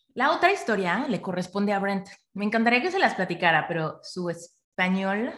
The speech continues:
no es perfecto, como, como dice. Esa es la, la frase que más sabe Brent decir. "Mi español es perfecto". Todo el mundo se queda, "Ah, ¿sí?". Es lo único que sabe decir. Pero bueno,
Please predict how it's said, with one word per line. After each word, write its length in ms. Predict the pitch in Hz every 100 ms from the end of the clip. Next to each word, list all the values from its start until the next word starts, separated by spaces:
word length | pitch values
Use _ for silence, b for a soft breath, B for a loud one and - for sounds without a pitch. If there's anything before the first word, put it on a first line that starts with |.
| 202
no 200 | 180 170
es 220 | 170 -
perfecto, 760 | - 170 165 - 156 - 151
como, 420 | - 143 139 139 -
como 220 | 143 139
dice. 400 | 143 - 139 - _ _ _ _ b b _ -
Esa 180 | 214 269
es 40 |
la, 200 | 220 -
la 420 | 170 160 160 160
frase 320 | 185 185 196
que 80 | 185
más 280 | 165 165 -
sabe 240 | 170 165
Brent 240 | 160 156 156
decir. 360 | 147 156 147 _ - -
"Mi 140 | 185 180
español 380 | 170 180 180 196
es 80 |
perfecto". 600 | - 165 165 160 - - - -
Todo 120 | 214
el 60 | 214
mundo 160 | 208
se 160 | 208 208
queda, 260 | 196 170 -
"Ah, 300 | 453 605 622 -
¿sí?". 80 | 453 571 831 - _ _ _ _ 185
Es 60 |
lo 80 | 190
único 200 | 185 185
que 60 | 160
sabe 220 | 165 160
decir. 300 | 151 156 147 - 285 B B -
Pero 220 | 165 170
bueno, 340 | 175 - -